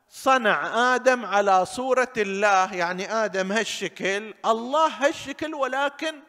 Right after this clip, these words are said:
بأحجام كبيرة، بدل ما آدم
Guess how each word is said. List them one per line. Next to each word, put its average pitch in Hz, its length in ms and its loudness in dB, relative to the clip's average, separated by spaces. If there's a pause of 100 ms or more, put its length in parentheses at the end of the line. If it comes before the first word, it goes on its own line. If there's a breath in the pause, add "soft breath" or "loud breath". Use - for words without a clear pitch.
(340 soft breath)
بأحجام 254 680 -2
كبيرة، 160 600 -6 (300 soft breath)
بدل 185 360 2
ما 170 360 0
آدم 151 340 -4